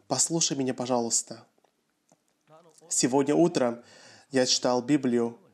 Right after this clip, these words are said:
книгу Исаия. Исаия, сороковой главе, тридцать первом стихе. Знаешь, что написано? «А надеющиеся на Господа обновятся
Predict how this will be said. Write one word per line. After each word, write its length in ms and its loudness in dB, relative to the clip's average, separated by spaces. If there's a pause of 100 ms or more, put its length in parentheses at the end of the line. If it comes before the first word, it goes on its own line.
(500)
книгу 320 -2
Исаия. 560 -2 (2500)
Исаия, 360 2
сороковой 520 0
главе, 380 2
тридцать 320 -6
первом 280 2
стихе. 500 -2 (500)
Знаешь, 300 2
что 160 0
написано? 680 -2 (1600)
«А 120 0
надеющиеся 600 2
на 100 4
Господа 720 2
обновятся 960 0